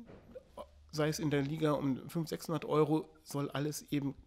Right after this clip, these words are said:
auf dem Niveau qualitativ stimmig sein. In der fünftausend Euro Liga soll auch alles qualitativ stimmig sein.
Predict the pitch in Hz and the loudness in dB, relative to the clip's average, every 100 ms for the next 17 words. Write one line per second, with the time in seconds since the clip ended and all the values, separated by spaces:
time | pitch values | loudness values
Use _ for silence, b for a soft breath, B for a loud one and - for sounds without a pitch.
0 | _ - - - 143 156 147 151 - 143 | _ -14 -10 2 4 4 4 0 -4 -6
1 | 143 143 147 - 139 135 - 139 135 131 | -6 -10 -12 -6 -2 -2 0 0 2 0
2 | 127 143 135 127 120 120 - 135 - 131 | 0 0 2 2 2 -2 -4 -8 -4 -4
3 | 127 127 135 135 143 123 131 123 135 131 | -2 0 0 0 -2 -4 -4 -4 -4 -6
4 | 123 - 120 127 - 127 - 131 120 123 | -8 -6 -6 -8 -10 -12 -8 -6 -8 -10
5 | - - | -14 -16